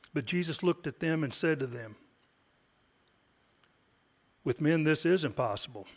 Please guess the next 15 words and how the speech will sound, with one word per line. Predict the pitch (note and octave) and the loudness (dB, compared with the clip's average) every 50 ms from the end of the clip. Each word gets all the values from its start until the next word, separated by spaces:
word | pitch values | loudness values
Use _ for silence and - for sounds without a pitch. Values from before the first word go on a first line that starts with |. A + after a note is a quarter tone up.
| _ _ _ _ | _ _ _ _
but | - C#3 A#2+ | -6 -6 -2
with | B2+ B2 - - | -4 -4 -4 -4
God | - D#3+ D#3 D3+ C3+ B2 B2+ | -4 -2 0 0 0 -2 -2
all | C3+ C#3 C#3 C#3 C3+ A#2+ | 0 0 2 2 2 2
things | - - B2 A#2 A2 G2+ F#2+ F#2+ - - - - _ _ _ | -2 -8 -10 -10 -8 -10 -8 -8 -8 -10 -12 -14 _ _ _
are | - G#2 | -16 -14
possible." | _ - G#2+ G#2+ F#2+ - - - C3 G#2+ - _ _ _ _ _ _ _ _ _ _ _ _ _ _ _ _ _ _ _ _ _ _ _ _ _ _ _ _ _ _ _ _ _ _ _ _ _ _ _ _ _ _ _ _ _ _ _ _ _ _ _ _ _ _ _ _ _ _ _ _ _ _ _ _ _ - - _ _ _ _ _ _ _ _ _ _ _ _ _ _ _ _ _ _ _ _ _ _ _ _ _ _ _ _ _ _ | _ -10 -10 -10 -8 -8 -10 -12 -12 -20 -20 _ _ _ _ _ _ _ _ _ _ _ _ _ _ _ _ _ _ _ _ _ _ _ _ _ _ _ _ _ _ _ _ _ _ _ _ _ _ _ _ _ _ _ _ _ _ _ _ _ _ _ _ _ _ _ _ _ _ _ _ _ _ _ _ _ -20 -20 _ _ _ _ _ _ _ _ _ _ _ _ _ _ _ _ _ _ _ _ _ _ _ _ _ _ _ _ _ _
There | - D#3 D3+ D3 | -2 0 2 2
was | C#3 - - | 2 2 2
some | - - - - D#3 D3+ D3+ C#3+ B2+ A#2+ G#2+ - - _ _ _ | 0 0 0 0 0 0 0 0 -2 -4 -8 -10 -14 _ _ _
scholars | - - - - E3+ D3 D3 C#3+ B2+ B2 B2 A2+ - | -6 -6 -2 2 4 4 4 4 2 0 -2 -2 -4
who | D3+ C3 | -6 -6
try | A#2 - - D3+ C#3+ D3 C#3 | -8 -4 -2 2 2 2 2
to | B2+ B2+ B2 | 0 -4 -8
ex-, | A#2 - - - | -8 -8 -10 -10